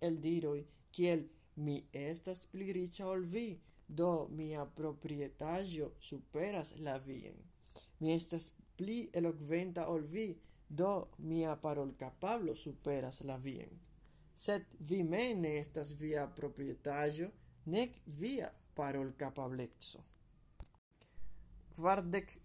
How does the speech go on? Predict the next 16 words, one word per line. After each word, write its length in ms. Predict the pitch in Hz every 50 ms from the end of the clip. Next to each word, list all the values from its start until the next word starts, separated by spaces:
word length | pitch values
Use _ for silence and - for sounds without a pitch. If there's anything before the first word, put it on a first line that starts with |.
| - - - - - 156 151
kvin. 320 | 151 165 208 190 156 123 - - - - - - - - - - - - - - - - - - - - - - - - -
Iu 420 | 233 247 254 254 254 254 240 220 - - - -
haste 500 | 170 165 185 185 185 - - - 180 175
baniĝas. 840 | 151 143 131 135 135 135 135 123 120 127 107 85 - - - - - - - - - - - - - -
Ne 220 | 156 160 165 156
diru, 380 | 156 175 185 202 208 202 214 214 202 214 - -
ke 180 | - 147 143 139
malbone, 640 | 135 131 131 127 127 143 165 185 190 196 196 208 240 - - - - - -
sed 380 | - - - 175 175 175 - - - -
ke 180 | - 151 151 - - - - - - -
haste. 540 | 170 175 190 196 - - - - - - - - - - - - - - - - - - - - - - - - - - - - - - -
Iu 300 | 208 220 240 254 254 214
trinkas 520 | - 160 156 156 147 - 156 147 143 -
multe 420 | 160 151 147 139 135 123 151 135
da 120 | 139 143 139
vino. 380 | 143 175 208 220 202 160 120